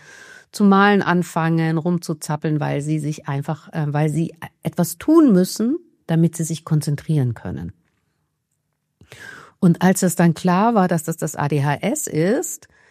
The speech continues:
konnten wir zum Beispiel ganz anderes Gespräche führen, ne? Also,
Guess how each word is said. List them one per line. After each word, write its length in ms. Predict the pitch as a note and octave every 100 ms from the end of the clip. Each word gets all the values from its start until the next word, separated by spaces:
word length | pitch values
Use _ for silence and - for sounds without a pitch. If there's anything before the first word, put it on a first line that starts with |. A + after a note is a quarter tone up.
| _ _ -
konnten 420 | F#3+ G3 F#3+ F#3
wir 160 | F#3 F3
zum 140 | F3+
Beispiel 260 | E3+ - D#3+
ganz 240 | E3+ F3+
anderes 460 | E3+ E3+ E3+ - _
Gespräche 440 | E3 - B3 C4+ -
führen, 320 | - C3 A#2+
ne? 260 | C#3+ A2+ -
Also, 560 | D#3 D#3 E3 D#3+ D#3